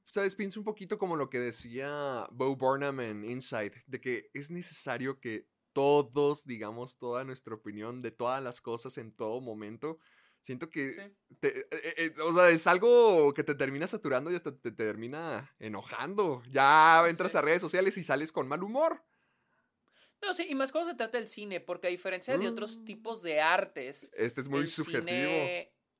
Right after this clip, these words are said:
Speaker 2: No, no, no por eso, todo el arte es subjetivo, pero siento que expres-, la gente se, que se dice llamar de que, "Ay, soy un experto en cine y soy cinéfilo y la chingada",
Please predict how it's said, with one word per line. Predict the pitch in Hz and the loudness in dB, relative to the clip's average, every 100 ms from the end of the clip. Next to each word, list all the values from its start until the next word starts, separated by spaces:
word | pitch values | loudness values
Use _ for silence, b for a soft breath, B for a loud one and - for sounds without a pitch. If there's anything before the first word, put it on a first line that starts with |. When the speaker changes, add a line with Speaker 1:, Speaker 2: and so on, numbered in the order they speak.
| _ _ _ | _ _ _
Speaker 2:
No, | 208 226 240 302 320 311 269 | -14 -8 0 4 6 4 2
no, | 247 294 | 0 -2
no | 294 | -2
por | 285 359 | -4 -4
eso, | 359 277 - | -4 -4 0
todo | 285 | 0
el | |
arte | 415 - | 0 -8
es | 403 | -10
subjetivo, | 330 254 226 226 196 180 | -10 -10 -10 -8 -10 -6
pero | 185 180 175 b b b | -2 -2 -2 b b b
siento | - 233 - - | -12 -10 -8 -6
que | 262 220 - _ _ - | -4 -4 -6 _ _ -10
expres-, | 202 196 - 202 196 - | -10 -8 -10 -8 -8 -10
la | 202 185 | -8 -6
gente | - 226 208 - _ _ _ _ _ _ | -6 -10 -10 -12 _ _ _ _ _ _
se, | - - - | -20 -16 -8
que | 202 190 | -6 -6
se | 196 | -8
dice | 170 233 | -6 -4
llamar | 220 190 190 | -2 -2 -4
de | 185 | -4
que, | 180 | -8
"Ay, | |
soy | - 208 | -8 -10
un | 220 | -10
experto | 220 - 202 185 | -8 -6 -6 -8
en | 175 | -16
cine | - 175 160 147 139 131 | -14 -12 -12 -12 -12 -14
y | 131 | -14
soy | 156 | -14
cinéfilo | 151 202 190 180 190 160 | -12 -8 -6 -6 -10 -8
y | 147 | -8
la | 143 | -10
chingada", | 151 151 196 | -6 -4 -4